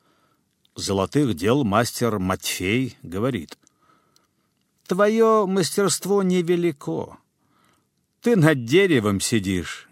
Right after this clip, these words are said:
деревянные поделки и разные вещи режешь.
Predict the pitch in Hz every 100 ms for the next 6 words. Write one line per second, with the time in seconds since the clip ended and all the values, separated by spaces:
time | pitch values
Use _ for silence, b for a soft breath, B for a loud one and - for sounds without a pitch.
0 | - 104 127 127 143 139 135 131 120 -
1 | 127 113 151 139 - 117 120 127 95 120
2 | 117 117 143 156 - - 92 90 78 73
3 | 73 -